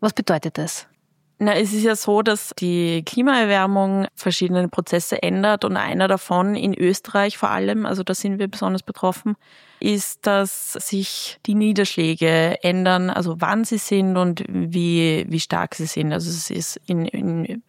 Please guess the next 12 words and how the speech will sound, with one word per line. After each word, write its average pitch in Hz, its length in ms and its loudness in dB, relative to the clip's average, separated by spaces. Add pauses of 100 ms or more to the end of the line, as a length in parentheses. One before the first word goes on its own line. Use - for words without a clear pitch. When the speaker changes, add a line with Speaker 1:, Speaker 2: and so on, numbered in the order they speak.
(280)
Speaker 2:
quasi 160 240 0
für 160 160 -4
den 170 160 0
Alpenraum 185 480 2
in 170 60 -2
Österreich 160 380 0
weiß 156 220 0
man, 165 140 2
dass - 320 -2 (100)
quasi 160 340 -4
im 156 120 -2
Winter 208 600 2